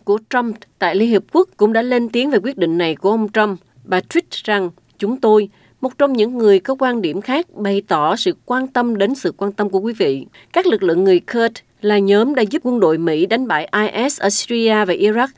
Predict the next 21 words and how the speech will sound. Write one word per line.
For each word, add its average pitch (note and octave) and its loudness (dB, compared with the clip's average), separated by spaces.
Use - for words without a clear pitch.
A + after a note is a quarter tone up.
đã G#3 -4
cáo C4 -4
buộc G3+ 0
Washington G#3 0
đã G#3 -4
phản F#3 -4
bội C#3 -2
các G3+ -8
cam G3 -4
kết B3+ -6
của F#3 2
mình." F3+ 0
Trong G#3 0
một F3+ -2
tuyên F#3+ -2
bố, G3 4
lực A3 0
lượng G3 2
dân A3+ 0
chủ F#3 0
Syria G#3+ 0